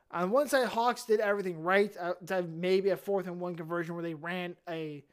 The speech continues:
draw, a, a halfback dive, which they're not very, for the Hawks offense, it does not operate well on short yardage situation when you're just running down someone's throats. They're not good at that. That's not their strength. And it was, like, just a bad play call. But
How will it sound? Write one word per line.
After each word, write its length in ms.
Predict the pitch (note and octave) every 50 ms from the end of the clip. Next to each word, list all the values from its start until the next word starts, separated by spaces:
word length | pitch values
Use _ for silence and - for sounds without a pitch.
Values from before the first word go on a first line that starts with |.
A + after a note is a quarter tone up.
| _ _ -
draw, 280 | - F3 E3 F3+ F#3 - -
a, 280 | F3 E3 D#3+ D#3 D3+ D3+ - -
a 280 | E3 D#3+ D#3 D3 -
halfback 480 | D#3+ E3+ F3 F#3+ F3 - G3+ F#3 F3+ -
dive, 300 | F3+ E3 E3 F3+ F#3+ F#3
which 160 | F#3 E3+ -
they're 100 | - F3+
not 200 | F3+ F#3 F#3 F3
very, 240 | D#3 F3+ F3+ E3+ D#3+ - _ - - - - - - - -
for 180 | - F#3 A3 -
the 220 | G#3 G3+ G#3 G3 F#3+ G3
Hawks 440 | E3 G3+ B3 C#4+ D4+ - - - A3+
offense, 400 | G3+ G3+ G3+ G#3 - A#3 F#3+ -
it 120 | F3 D#3
does 120 | D#3+ E3+ E3
not 220 | G#3+ G#3+ G#3+ - _ _ -
operate 400 | G3 F3+ F#3 F3+ F#3 G#3 G3 F3
well 260 | F3+ F#3 F#3 F#3 G3
on 160 | G3 F3 E3+
short 260 | D#3 - F#3+ G3+ F3+
yardage 220 | E3+ E3 E3+ F3 F3
situation 320 | F#3+ F#3 G3 G3 F3+ F#3+
when 80 | F#3 F3+
you're 80 | F3
just 200 | D#3+ G3 F3 -
running 280 | D#3+ F3 F#3+ F#3+ F#3 F3+
down 240 | E3+ F3 E3+ F3 E3+
someone's 240 | E3+ E3+ D#3+ D3+ -
throats. 400 | - D3 C3+ A#2 A2+ - - - _ - - - _ -
They're 140 | F3 G3
not 260 | G#3 A3 G#3+ G#3+ G3+ E3
good 160 | F3 F#3+ F3+
at 100 | D#3+ C#3
that. 180 | C#3+ C#3 C#3
That's 200 | C3+ E3 F3+ E3
not 180 | G3 A3 G#3 F#3+
their 140 | G#3+ G#3 F#3
strength. 420 | - - - F3+ D3+ B2+ _ _ -
And 180 | E3 E3 E3+ F3
it 80 | F3+
was, 100 | F3+ F3+
like, 120 | F#3 F3+ E3
just 140 | E3+ F3+
a 40 | F#3
bad 280 | D#3+ F#3 F3+ E3+ D#3+ -
play 200 | - E3 E3 D#3+
call. 200 | - E3+ E3 D#3+
But 220 | D#3 D#3+ D3+ -